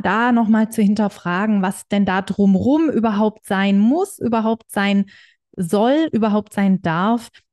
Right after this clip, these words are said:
damit ich eben wirklich ein minimalistisches Business fahre, das mir die volle Konzentration ermöglicht auf die wesentlichen Dinge. Da werde ich sicherlich in den nächsten Wochen und Monaten noch mal verstärkt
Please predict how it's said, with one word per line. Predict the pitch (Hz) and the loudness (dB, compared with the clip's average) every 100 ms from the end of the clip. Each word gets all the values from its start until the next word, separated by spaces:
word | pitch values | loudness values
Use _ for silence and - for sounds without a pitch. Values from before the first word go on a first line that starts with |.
| _ - | _ -2
damit | 190 202 233 | 2 2 0
ich | - - | -6 -4
eben | 202 196 190 | -2 0 0
wirklich | 185 208 220 202 | -2 -2 -2 -4
ein | - 180 196 196 | -4 -2 2 4
minimalistisches | 226 226 190 185 196 - 190 190 | 4 4 2 0 -2 -4 -4 -4
Business | - 190 185 180 - | -4 -4 -2 -2 -4
fahre, | - 180 185 185 | -4 -2 0 0
das | 185 - | -2 -2
mir | 180 180 | 0 0
die | 175 180 | -2 -4
volle | - 208 | -2 -2
Konzentration | 208 202 190 196 185 185 - - 190 196 | 0 -2 -2 -4 -4 -8 -8 -4 0 0
ermöglicht | 190 180 185 190 190 | 0 0 0 -4 -6
auf | - - | -6 -6
die | 185 | -2
wesentlichen | 180 196 214 202 202 196 | 0 2 0 -2 -4 -4
Dinge. | 185 185 185 180 - - _ _ _ _ _ _ | -2 -2 0 -2 -6 -18 _ _ _ _ _ _
Da | 190 | -4
werde | 190 202 | -2 -2
ich | 196 | -4
sicherlich | - 196 190 190 | -4 -2 -2 -2
in | - 180 | -2 0
den | 175 | 0
nächsten | 185 - 180 170 | -2 -4 -4 -2
Wochen | 190 190 | -2 -2
und | 185 180 | 0 0
Monaten | 180 190 180 - | 2 0 0 -2
noch | 175 175 | -2 -2
mal | 185 | -4
verstärkt | 180 180 - - 170 185 - | -2 -4 -4 -6 -2 -2 -6